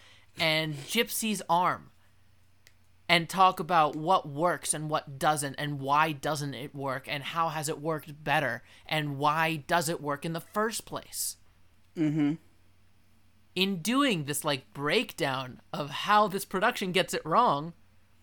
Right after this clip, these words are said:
Speaker 1: you really take a step back and understand and go, "Wow."
Speaker 2: How many things went right?
Speaker 1: Really? What, uh, what other piece of theater under the sun could you really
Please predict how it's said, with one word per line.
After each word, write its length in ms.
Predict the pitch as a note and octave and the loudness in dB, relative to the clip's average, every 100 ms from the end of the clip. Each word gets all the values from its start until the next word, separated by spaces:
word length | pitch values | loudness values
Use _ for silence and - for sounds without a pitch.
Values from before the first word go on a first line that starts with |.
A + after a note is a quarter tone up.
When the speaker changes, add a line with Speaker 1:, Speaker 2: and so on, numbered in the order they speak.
| - | -14
Speaker 1:
you 260 | E3+ A3+ B3+ | -4 0 2
really 380 | A#3+ C4+ C#4+ A3 | 2 4 2 2
take 180 | A3+ G3 | 0 -2
a 60 | |
step 300 | F#3 A3+ A3 | 0 2 4
back 280 | A#3+ A3+ G3 | 8 8 8
and 100 | F3+ | 2
understand 500 | F#3 F#3+ - A3 G3 | 0 -2 2 4 4
and 100 | F3 | 0
go, 200 | D#3+ D#3+ | 0 0
"Wow." 540 | D#3 F#3+ G#3 C3+ D3+ E3 | 4 6 6 4 0 6
Speaker 2:
How 120 | E3 | 6
many 180 | D#3+ D#3 | 6 4
things 260 | D#3 D3 | 2 2
went 180 | D3 B2 | 0 -2
right? 300 | B2+ A#2+ F#3 | 2 2 2
Speaker 1:
Really? 720 | G3 A#3+ C#4 D4+ A#3 F3+ G#3+ - - - | 4 8 8 8 6 4 0 -8 -20 -14
What, 440 | F3+ G3+ D#4+ - - - | -2 4 4 2 -12 -2
uh, 180 | G3+ A3 | 0 0
what 320 | A#3 F#3+ E4 - - | -2 0 0 0 0
other 540 | F#3 G3 G#3+ B3 C4+ - | 4 6 6 4 4 -2
piece 360 | - A3+ A#3 A3+ | -6 -2 0 0
of 140 | A3 | -2
theater 500 | - - G3+ G3 G#3 - | -4 -4 -2 0 -2 -2
under 340 | F#3 A3+ A3+ | -2 2 2
the 140 | F#3+ F#3+ | 2 0
sun 600 | - - G3 E3 C#3 B2 - - - | 0 2 4 2 0 -6 -16 -20 -6
could 260 | - A3+ D#3+ | 0 0 2
you 200 | A#3+ G#3 | 2 2
really 880 | F3+ F#3+ G#3 G3+ G3 F#3+ D#3 C3 | 2 4 6 8 6 4 2 -4